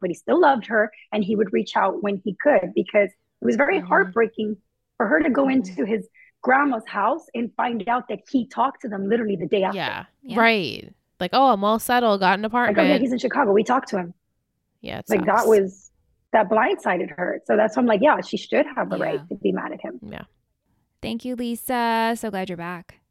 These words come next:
Speaker 3: Will, <laughs> he wants to know, if you were to be arrested, what outfit would you wanna get your mugshots in?
Speaker 1: <laughs>
Speaker 3: Please include at least two accessories and a color scheme.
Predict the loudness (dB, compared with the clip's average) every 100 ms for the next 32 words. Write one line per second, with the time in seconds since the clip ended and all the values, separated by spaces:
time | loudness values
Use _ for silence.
0 | _ _ _ _ _ -4 0 4 4 4
1 | 2 -2 -6 _ -8 -8 -12 -20 _ _
2 | _ _ _ -8 -4 -2 -4 -4 2 4
3 | 4 0 -2 0 0 0 -2 -2 -2 0
4 | 0 -2 -4 -2 -2 -2 -2 -2 -2 0
5 | 0 0 -4 -4 -8 _ -14 -6 -4 -4
6 | -4 -4 -6 -8 -8 -4 0 0 0 -4
7 | -8 -8 -4 -2 0 -4 -4 -6 -6 _
8 | _ -4 -2 0 -2 2 6 6 6 4
9 | 2 0 -2 -6 -8 -4 -4 -2 0 0
10 | 0 -2 -2 -4 -6 -8 -8 -6 -6 -6
11 | -8 -8 -8 -8